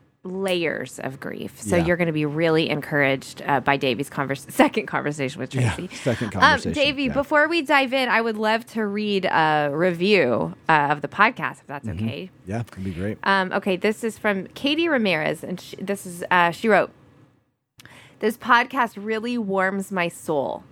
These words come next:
Speaker 1: It has helped me process my own trauma along with my daughter's for the past three years.
Speaker 2: Mm.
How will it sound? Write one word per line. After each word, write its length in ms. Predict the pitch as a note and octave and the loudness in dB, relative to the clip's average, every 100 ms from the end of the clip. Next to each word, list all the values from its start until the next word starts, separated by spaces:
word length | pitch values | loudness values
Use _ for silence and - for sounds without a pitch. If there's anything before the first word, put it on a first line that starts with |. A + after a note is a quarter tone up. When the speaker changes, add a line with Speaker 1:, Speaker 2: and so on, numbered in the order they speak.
| - - - | -20 -20 -4
Speaker 1:
It 120 | G3 | 0
has 160 | G3+ F3+ | 0 4
helped 360 | G3+ G3+ - | 2 2 -4
me 120 | B3 | -6
process 540 | B3+ - G3+ G3 G3 G3+ | -2 2 2 2 -6 -4
my 140 | F#3 - | -6 -4
own 260 | F#3 G3 | -4 -4
trauma 500 | G3+ E3 D3+ D3+ D#3+ | -4 -2 -2 0 0
along 300 | C#3+ E3 E3 | 2 2 2
with 160 | F3+ - | 0 -4
my 120 | E3+ | -4
daughter's 640 | D#3+ F3+ B3 F3+ C#3 F#3+ - | 2 4 4 2 -2 -6 -8
for 180 | - | -10
the 80 | D#3+ | -8
past 340 | - E3+ E3 - | -2 -2 -2 -8
three 180 | D#3+ | -10
years. 600 | D#3+ D3 D3 - - - F3 | -8 -4 -6 -6 -10 -14 -10
Speaker 2:
Mm. 220 | - D2+ | -10 -10